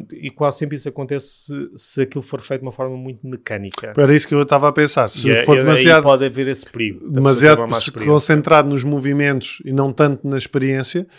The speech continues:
Speaker 2: porque é difícil, porque se uma pessoa depois, eh, porque há aqui várias questões en-, envolvidas. Eu estou a pensar, por exemplo, uma pessoa que tenha questões com autoestima pode entrar na, logo naquele registro, "Eu não consigo fazer isto", ou "Eu não sei fazer",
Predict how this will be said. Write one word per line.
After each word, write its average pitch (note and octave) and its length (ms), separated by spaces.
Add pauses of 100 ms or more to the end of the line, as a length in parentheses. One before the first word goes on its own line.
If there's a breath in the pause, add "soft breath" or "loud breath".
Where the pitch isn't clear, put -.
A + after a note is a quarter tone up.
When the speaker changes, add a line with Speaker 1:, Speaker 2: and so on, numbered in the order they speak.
(220 soft breath)
Speaker 2:
porque D3+ 220
é D#3 40
difícil, E3 640 (240 soft breath)
porque A#2+ 240
se - 220
uma D#3 160
pessoa E3+ 180
depois, E3+ 260
eh, E3+ 220 (540 soft breath)
porque - 240
há G#3 140
aqui G#3+ 160
várias G#3 260
questões G3 340
en-, F#3 220
envolvidas. E3+ 500
Eu D3 60
estou D#3 160
a - 20
pensar, C#3 400
por B2+ 140
exemplo, B2 280
uma C3 140
pessoa C#3 160
que - 60
tenha C#3 360
questões C3+ 440
com C3 260
autoestima B2+ 880 (640 soft breath)
pode C#3+ 240
entrar C#3 280
na, C#3+ 120
logo C#3+ 320
naquele C3+ 320
registro, B2+ 520
"Eu C3+ 100
não C3+ 100
consigo C3 320
fazer C3 320
isto", D3 260
ou B2 100
"Eu B2 60
não B2 120
sei B2+ 160
fazer", C3+ 580